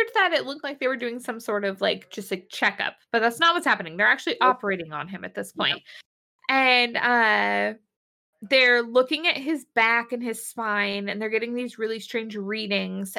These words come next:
Speaker 1: And, and Bones says, "Okay, well, let's close him up.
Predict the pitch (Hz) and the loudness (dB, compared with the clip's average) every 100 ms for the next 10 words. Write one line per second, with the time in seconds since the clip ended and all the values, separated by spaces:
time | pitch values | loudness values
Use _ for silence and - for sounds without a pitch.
0 | - 226 220 220 226 - - - _ _ | 0 2 4 2 -2 -14 -20 -20 _ _
1 | _ _ _ _ _ - 294 294 285 294 | _ _ _ _ _ -8 -6 -4 -2 -2
2 | 262 262 240 302 311 359 370 381 311 302 | -2 -8 -4 4 4 4 0 4 4 2
3 | 277 269 226 226 220 214 233 - - 269 | -2 2 2 2 0 2 0 0 -2 2
4 | 262 285 262 320 | 2 2 2 2